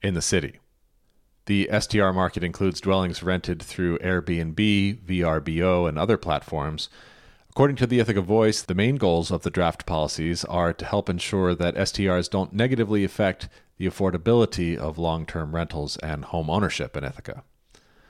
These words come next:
Discussion of the policy proposals has identified several types of S T R stays: unhosted nights, where the entire dwelling is rented and the owner is not present;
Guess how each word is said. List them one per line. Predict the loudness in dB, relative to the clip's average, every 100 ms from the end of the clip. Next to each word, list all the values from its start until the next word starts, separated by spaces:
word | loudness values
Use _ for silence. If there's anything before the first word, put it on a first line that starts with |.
| _ _ _ _ _ _
Discussion | -6 2 2 2 0
of | 0
the | -2
policy | 0 0 0 -2
proposals | -4 -4 -2 -2 -4 -2
has | -4 -2
identified | -2 -4 0 0 0 -2 -8
several | 0 2 2
types | 0 -2 -2 -6
of | -4 -2 -2 -4
S | -6
T | -4 -2
R | -2 -2
stays: | -2 -4 -2 -4 -8 -12 -20 _ _ -4
unhosted | 0 2 2 0 -2 -6
nights, | -4 -2 -2 -2 -8 -10
where | -2 0 0
the | -2
entire | -4 0 2 2
dwelling | 2 0 0
is | -4 -4
rented | -4 -2 -4
and | -4 -6
the | -6
owner | -6 -4 -4
is | -4 -6
not | -4 -4 -4
present; | -4 -6 -8 -14